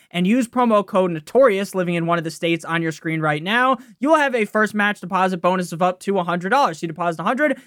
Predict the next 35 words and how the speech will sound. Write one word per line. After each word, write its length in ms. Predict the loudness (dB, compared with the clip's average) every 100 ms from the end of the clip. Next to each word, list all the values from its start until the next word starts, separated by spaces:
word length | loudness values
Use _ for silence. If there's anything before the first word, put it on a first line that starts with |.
| -4
they 120 | -2
give 160 | -2
an 60 | -2
additional 440 | -2 -2 -2 -2
hundred, 320 | -2 -2 -4 -6
fifty 300 | -6 -4 -4
additional 320 | -4 -6 -4
fifty, 440 | 0 0 2 -2 -4 _
twenty-five 400 | -4 0 2 0
additional 300 | 0 -6 -6
twenty-five. 480 | -4 -4 0 0 0
The 80 | 0
minimum 280 | 0 0 0
deposit 460 | -2 0 0 2
on 100 | -2 -2
Underdog 400 | -2 2 0 0
Fantasy 360 | -6 -6 -4
is 120 | -6 -8
ten 280 | -10 -10
dollars. 540 | -2 2 4 4 2 -4 -12 -8
If 160 | -4
you 100 | 0
have 100 | 0
a 100 | 0
gambling 440 | 0 0 0 -2 0
problem, 440 | 0 0 0 -2 -4 _
please 220 | -4 -2
make 180 | -4 2
sure 180 | 2
that 100 | 4
you 80 | 0
call 340 | 0 2 2 0
one 220 | -6 -6
eight 140 | -4
hundred 460 | -2 0 2 0